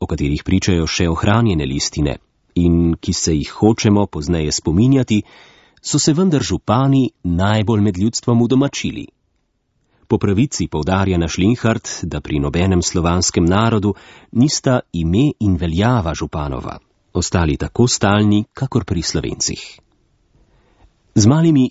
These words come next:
spremembami ju nahajamo po vsem onem ozemlju, ki je bilo nekdaj od Slovencev naseljeno,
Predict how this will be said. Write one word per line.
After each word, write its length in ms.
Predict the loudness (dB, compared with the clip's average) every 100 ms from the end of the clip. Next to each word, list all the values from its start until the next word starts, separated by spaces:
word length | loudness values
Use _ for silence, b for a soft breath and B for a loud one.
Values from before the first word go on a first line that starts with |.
| -2
spremembami 760 | -6 -4 -2 -2 -2 -6 -8 -8
ju 100 | -6
nahajamo 600 | -4 -2 0 2 2 0
po 180 | 0 -2
vsem 320 | -2 2 2 2 0
onem 320 | 0 2 2
ozemlju, 480 | 0 0 0 0 -2
ki 180 | -4
je 60 | -4
bilo 220 | -2 -4
nekdaj 320 | -2 -2 -2
od 140 | -4 -6
Slovencev 560 | -6 -2 0 0 2
naseljeno, 640 | 2 0 0 2 2 0